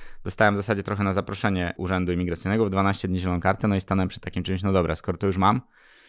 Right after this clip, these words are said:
no to zróbmy tam coś, nie? To się nie zdarza normalnie. No i tak, y, wyjechaliśmy, zaczęliśmy, mm, od zera, no. Ja dopiero tam zakładaliśmy spółkę, która nie miała, mm, żadnego klienta,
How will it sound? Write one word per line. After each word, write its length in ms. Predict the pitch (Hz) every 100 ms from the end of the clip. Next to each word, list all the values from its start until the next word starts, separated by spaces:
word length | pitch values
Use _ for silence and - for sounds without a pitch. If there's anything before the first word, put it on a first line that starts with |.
| - - -
no 100 | 92
to 120 | 95
zróbmy 360 | 107 120 113 80
tam 180 | 76 76
coś, 220 | - -
nie? 100 | 82
To 120 | 98
się 120 | 90
nie 140 | 98 101
zdarza 340 | 98 92 85
normalnie. 520 | 85 85 82 76 73 - _ _ _ _ _ _
No 100 | 285
i 60 | 320
tak, 440 | 320 - - - -
y, 200 | 147 143 -
wyjechaliśmy, 460 | 120 135 131 107 -
zaczęliśmy, 360 | 127 139 143 139 -
mm, 140 | - -
od 100 | 151
zera, 260 | 160 - 82
no. 100 | 82
Ja 100 | 92
dopiero 300 | 95 110 107
tam 220 | 110 104
zakładaliśmy 480 | 107 107 104 104 107
spółkę, 300 | - 107 101
która 220 | - 104
nie 100 | 101
miała, 420 | 101 98 98 95
mm, 480 | 95 - 98 - -
żadnego 420 | 95 104 98 95
klienta, 480 | 98 95 90 107 139